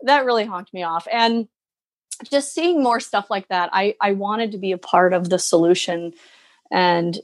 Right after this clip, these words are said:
try to help. So I was, I was motivated to, to go do that. So I think technology is great when it works, um, but there are still significant barriers out there, um, that, that are,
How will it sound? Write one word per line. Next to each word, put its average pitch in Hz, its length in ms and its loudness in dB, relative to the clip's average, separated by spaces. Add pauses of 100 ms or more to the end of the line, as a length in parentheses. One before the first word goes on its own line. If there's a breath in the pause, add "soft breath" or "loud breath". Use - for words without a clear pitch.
try 180 340 2
to 180 160 -4
help. 160 460 -6
So 196 360 4
I 196 180 2
was, 196 260 -2
I 190 140 -2
was 185 160 -4
motivated 180 680 -4
to, 170 440 -2
to 175 120 -4
go 165 160 0
do 160 200 2
that. 160 200 0
So - 80 6
I 220 60 8
think 233 220 4 (420 loud breath)
technology 294 600 4
is 247 140 -4
great 214 460 -4
when 196 160 -10
it 185 120 -12
works, 240 600 0
um, 208 440 0
but 247 240 2
there 233 300 2
are 294 100 2
still 349 400 -2
significant 247 680 -2
barriers 196 720 0 (440 soft breath)
out 233 260 4
there, 170 520 -4 (140)
um, 175 600 2 (200)
that, 175 460 2 (240)
that 185 240 2
are, 175 380 2